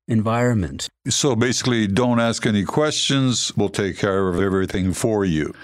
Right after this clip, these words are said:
Speaker 2: The systems are in place.
Speaker 1: Yeah.
Speaker 2: We make the decisions. But there's a certain counterpoint to this in that we're talking about democracy. And democracy and creating policies requires debate. It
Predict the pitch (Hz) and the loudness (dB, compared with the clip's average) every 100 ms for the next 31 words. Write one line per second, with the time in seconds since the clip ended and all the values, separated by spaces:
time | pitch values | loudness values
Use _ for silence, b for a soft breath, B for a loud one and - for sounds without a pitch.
0 | B B - 98 117 107 - 110 95 104 | B B -6 -4 -2 -2 0 0 2 0
1 | 107 98 - 123 143 147 196 254 139 104 | 0 -2 0 0 2 2 4 4 4 2
2 | 98 - 85 92 - 160 165 165 - B | 0 -2 -2 0 0 0 2 0 -2 B
3 | B - 135 156 165 139 123 - 208 202 | B -4 -2 0 0 0 -2 0 0 2
4 | 165 127 - - - 151 175 151 104 - | 2 2 -2 -10 -4 0 0 0 -2 0
5 | 107 95 98 92 101 - - 107 107 110 | 0 0 0 2 0 0 0 2 2 0
6 | - B B B 117 127 151 143 131 117 | -4 B B B -4 0 0 0 0 0
7 | 95 104 113 135 - 95 - 73 - - | 0 0 2 0 -2 -2 -2 -4 -6 -4
8 | 107 98 110 147 202 131 104 - 87 95 | 0 2 2 2 0 -2 -2 -2 -2 -2
9 | 104 B B B 98 92 - 120 147 139 | -4 B B B 0 0 0 2 4 2
10 | 107 131 139 156 - - 82 90 - - | 2 2 2 2 0 0 0 0 -2 0
11 | 139 120 160 160 160 143 101 98 98 202 | 0 0 0 2 2 0 0 0 2 0
12 | 147 90 - 117 | 0 -4 -8 -6